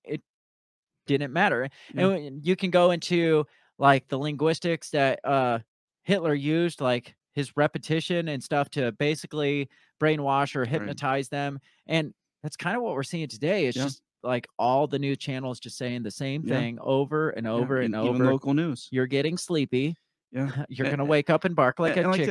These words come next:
Speaker 1: chicken."
Speaker 2: uh, p-, some of the most intelligent people I've ever known are completely, like, head over heels blinded by this.
Speaker 1: Yes. It, it,
Speaker 2: And it
Speaker 1: it's
Speaker 2: blows me
Speaker 1: crazy.
Speaker 2: away.
Speaker 1: And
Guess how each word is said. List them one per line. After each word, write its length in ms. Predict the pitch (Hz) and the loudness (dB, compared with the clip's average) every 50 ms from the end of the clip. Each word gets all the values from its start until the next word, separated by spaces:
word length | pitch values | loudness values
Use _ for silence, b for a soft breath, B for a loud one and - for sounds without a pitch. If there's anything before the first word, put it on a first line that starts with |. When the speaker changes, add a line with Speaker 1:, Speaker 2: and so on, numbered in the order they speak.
| 151 - | 0 -2
Speaker 1:
chicken." 20 | 65 | -2
Speaker 2:
uh, 80 | 67 - - | -4 -6 -8
p-, 160 | - - 208 | -8 -10 -14
some 300 | 180 - - - 226 247 | -12 -8 -2 0 2 2
of 60 | 254 | 2
the 80 | 220 180 | 2 2
most 380 | 170 170 160 - - _ _ _ _ _ _ - | 2 2 2 0 -4 _ _ _ _ _ _ 2
intelligent 500 | 151 139 - - 190 208 196 190 175 - | 2 2 2 2 2 2 2 0 -2 -4
people 240 | 156 143 - 131 127 | -4 -6 -4 -2 -2
I've 120 | 123 123 | 0 0
ever 180 | 127 123 120 117 | 0 0 0 0
known 400 | 117 120 120 113 101 92 87 110 - _ - | 0 0 -2 -2 -4 -6 -8 -12 -16 _ -8
are 420 | - 113 113 110 104 104 92 - - _ _ - | -4 -2 0 0 0 0 -2 -4 -8 _ _ -8
completely, 680 | - 117 - - 135 131 113 120 117 110 110 107 101 | -6 -6 -2 0 -2 0 0 0 0 0 -2 -2 -4
like, 280 | 76 98 104 101 - - - - | -4 -4 -4 -4 -6 -10 -8 -2
head 120 | 147 123 | 0 2
over 160 | 123 120 117 113 | 2 2 0 -2
heels 600 | - - 120 113 104 101 101 98 - - - _ _ _ _ - | -2 -2 -2 0 0 0 -2 -4 -6 -10 -12 _ _ _ _ -14
blinded 480 | 107 107 101 101 107 110 101 - - | -8 -6 -4 -2 -2 -4 -4 -6 -8
by 160 | - - 95 - | -8 -8 -8 -8
this. 240 | - 64 - - - | -8 -12 -4 2 2
Speaker 1:
Yes. 240 | 147 127 - - - _ _ _ _ _ _ _ _ _ - | 2 2 0 -6 -20 _ _ _ _ _ _ _ _ _ -4
It, 120 | - 160 160 143 | 0 2 2 4
it, 240 | 101 123 151 147 - 101 | 2 0 -2 -2 0 2
Speaker 2:
And 160 | 143 139 139 | 2 4 4
it 120 | 139 139 | 4 4
Speaker 1:
it's 100 | 147 131 139 | 4 2 4
Speaker 2:
blows 140 | 156 170 165 | 4 4 4
me 40 | - | 4
Speaker 1:
crazy. 140 | - 160 165 180 | 4 4 2 2
Speaker 2:
away. 180 | 220 233 214 151 | 0 0 0 -2
Speaker 1:
And 140 | 147 135 | -2 -4